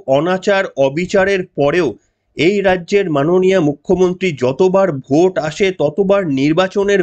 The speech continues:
বৈতরণী কিভাবে পেরিয়ে যান, কেন কোথাও কোনো ঘটনা কোনো নির্বাচনে প্রভাব ফেলতে পারে না,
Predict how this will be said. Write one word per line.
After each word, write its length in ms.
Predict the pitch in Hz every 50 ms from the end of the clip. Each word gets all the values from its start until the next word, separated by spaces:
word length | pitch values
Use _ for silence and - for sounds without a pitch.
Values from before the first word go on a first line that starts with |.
| 143 117
বৈতরণী 680 | 113 123 139 160 175 - 202 196 196 202 202 202 202
কিভাবে 400 | 196 - 156 151 175 170 175 190 180 -
পেরিয়ে 380 | - 131 135 151 180 196 196 160
যান, 220 | 131 123 135 180 - _ _ _ _ _ _ _ -
কেন 240 | - 147 151 170 208 226 220 214 220 -
কোথাও 420 | - 165 165 165 - 220 196 208 196 - - _
কোনো 260 | - 170 190 220 247 233
ঘটনা 460 | - 185 202 202 208 214 208 202 208 208 202 208 -
কোনো 220 | - 170 196 220 220
নির্বাচনে 580 | 208 202 202 185 190 190 196 - 208 190 190 190
প্রভাব 400 | 190 - 160 147 151 170 190 185 - -
ফেলতে 300 | 202 185 185 185 - 190
পারে 260 | 190 - 180 185 185
না, 140 | 165 143 147